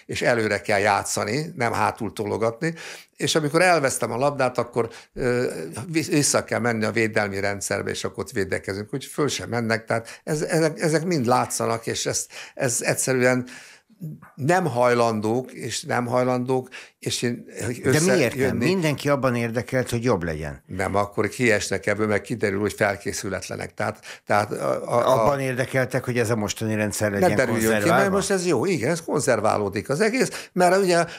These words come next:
Speaker 1: ha az elnö-, elnö-, elnö-, elnök nem is ér, de kiválasztja jól a, a, a
Speaker 2: Igen, csak hát
Speaker 1: embereit.
Speaker 2: dől a pénz.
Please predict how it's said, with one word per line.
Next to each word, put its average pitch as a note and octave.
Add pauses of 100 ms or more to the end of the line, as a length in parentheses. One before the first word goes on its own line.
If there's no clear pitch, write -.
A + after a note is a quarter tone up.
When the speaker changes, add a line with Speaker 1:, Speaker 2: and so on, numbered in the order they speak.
Speaker 1:
ha E3+
az E3+
elnö-, D#3+
elnö-, D3+
elnö-, D3+
elnök C#3
nem C3
is A#2+
ér, D3
de C#3+ (260)
kiválasztja B2
jól A2
a, G2+ (240)
a, G#2
a A2+ (180)
Speaker 2:
Igen, D#3+
csak A#2+
hát C#3
Speaker 1:
embereit. A#2
Speaker 2:
dől G3
a E3
pénz. G#2+